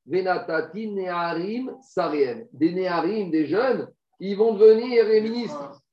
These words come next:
Maï Venatati Neharim Sariem. C'est quoi cette, euh, clara ? Amar Rabbi Elazar, Ehub Ne'adam, Shemenoarim Mina Mitzvot.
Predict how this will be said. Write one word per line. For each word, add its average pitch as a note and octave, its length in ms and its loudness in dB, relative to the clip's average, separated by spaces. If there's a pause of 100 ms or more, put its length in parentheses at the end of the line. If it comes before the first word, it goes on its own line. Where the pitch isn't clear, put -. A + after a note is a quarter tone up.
(240)
Maï A3+ 360 4
Venatati G#3+ 680 0
Neharim F#3+ 440 -2
Sariem. D#3+ 460 -4
C'est F3 200 -6
quoi G3+ 180 0
cette, F#3 320 -8
euh, E3+ 320 -2 (220)
clara ? D#3+ 560 -2 (180)
Amar F3 320 0
Rabbi F#3+ 160 4
Elazar, G3 500 0
Ehub F#3 420 -2
Ne'adam, F#3 840 -2
Shemenoarim E3+ 800 -6
Mina D#3 220 -4
Mitzvot. C3 460 -6